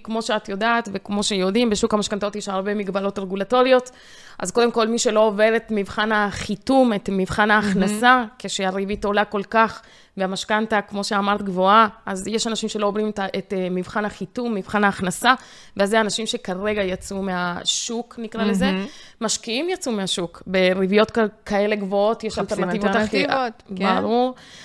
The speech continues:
Speaker 1: אז איזשהו שוק שיצא, ואיזשהו שוק שנכנס, כמו שאת אמרת קודם, אה, יושבים על הגדר. עכשיו, פה אני רוצה להגיד משהו,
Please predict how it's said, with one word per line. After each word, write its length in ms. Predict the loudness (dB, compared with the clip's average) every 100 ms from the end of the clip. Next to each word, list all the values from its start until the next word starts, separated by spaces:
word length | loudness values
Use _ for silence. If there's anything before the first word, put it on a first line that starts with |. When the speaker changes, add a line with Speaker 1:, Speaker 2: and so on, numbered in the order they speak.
| -8 0
Speaker 1:
אז 240 | 0 -2 0
איזשהו 360 | 2 4 0 0
שוק 240 | -2 -4
שיצא, 500 | -2 0 0 2 2 2 2
ואיזשהו 260 | 0 -2 -4 -6
שוק 140 | -4
שנכנס, 640 | -2 0 -2 -4 -2 -2
כמו 200 | -2 -4
שאת 260 | -2 -2 -2
אמרת 300 | 0 0 -2
קודם, 500 | 0 2 4 2 0 -8 -6
אה, 80 | -2
יושבים 380 | 0 0 -2 -2
על 80 |
הגדר. 440 | -2 2 4 2 0 -10 _ _ _ -20 -20 -8
עכשיו, 160 | 0 2
פה 140 | 6 6
אני 120 | 6
רוצה 320 | 0 2 4
להגיד 380 | 8 6 4 2
משהו, 360 | 2 2 0